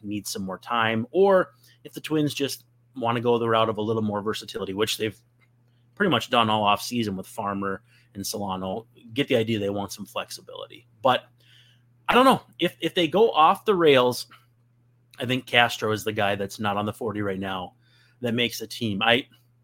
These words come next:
I did spend about a split second thinking about Tyler White just 'cause he plays first base, but, uh,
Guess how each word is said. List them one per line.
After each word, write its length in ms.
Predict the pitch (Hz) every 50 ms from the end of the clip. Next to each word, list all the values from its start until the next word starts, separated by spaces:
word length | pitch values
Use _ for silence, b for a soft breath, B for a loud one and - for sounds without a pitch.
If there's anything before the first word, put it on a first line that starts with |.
| _ _ _ _ _ _ _ _ _ _ _ _ _ _ _ _ _ _
I 60 | 143
did 220 | 147 151 202 220 190
spend 460 | - - - 190 180 170 170 147 127 - _ _ _ _ _ _ _ _ _ _ _ _
about 220 | 135 120 175 196 202
a 60 | 175
split 340 | - - - - 180 160 -
second 340 | - 160 135 - 131 -
thinking 260 | - - 131 113 117 113
about 240 | 107 104 104 113
Tyler 300 | - - 117 110 107 104
White 320 | 104 101 101 101 101 120 -
just 220 | 117 117 113 -
'cause 100 | - 107
he 80 | 95 104
plays 240 | 101 - 107 98 -
first 340 | - - 101 98 - -
base, 260 | - 98 98 95 92 -
but, 240 | - 113 101 95
uh, 280 | 95 101 104 104 101 98